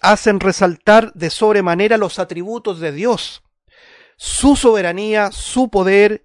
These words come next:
su omnisciencia se hacen nítidos cuando nos detenemos a observar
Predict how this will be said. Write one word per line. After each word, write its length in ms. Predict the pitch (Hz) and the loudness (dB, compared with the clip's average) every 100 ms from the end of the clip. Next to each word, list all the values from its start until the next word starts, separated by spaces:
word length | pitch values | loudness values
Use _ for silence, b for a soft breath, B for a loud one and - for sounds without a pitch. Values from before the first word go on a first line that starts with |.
| _ | _
su 300 | - - 170 | -18 0 8
omnisciencia 960 | 233 262 226 170 - 202 180 - 190 196 | 8 8 2 -4 -2 -2 -2 -4 -4 -4
se 200 | - 175 | -4 -2
hacen 400 | 180 - 165 165 | -2 -2 -2 0
nítidos 420 | 247 285 233 170 - | 0 0 -2 -4 -4
cuando 380 | 180 180 175 | -2 0 -2
nos 160 | 165 156 | -4 -4
detenemos 600 | 170 160 160 196 202 190 | -6 -6 -8 -6 -6 -4
a 40 | |
observar 600 | 170 - 165 151 190 214 | -6 -4 -4 4 4 4